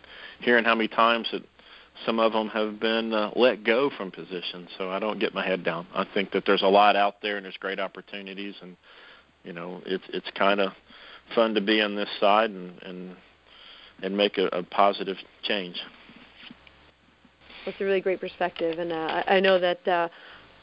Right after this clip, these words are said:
Speaker 2: our, our, uh, C I O readers and, and listeners are gonna get a lot out of it. So thank you so much, and, um,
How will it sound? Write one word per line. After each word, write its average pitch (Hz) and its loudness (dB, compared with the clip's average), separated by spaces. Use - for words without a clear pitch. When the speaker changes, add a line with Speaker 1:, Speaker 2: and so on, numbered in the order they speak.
Speaker 2:
our, 185 6
our, 170 2
uh, 160 -2
C 196 4
I 180 4
O 180 2
readers 175 0
and, 175 -6
and 185 -2
listeners 180 0
are 190 -2
gonna 170 -2
get 170 2
a 165 2
lot 165 2
out 165 4
of 151 -2
it. - -2
So 170 2
thank 190 2
you 208 0
so 185 2
much, 175 2
and, 170 0
um, 170 2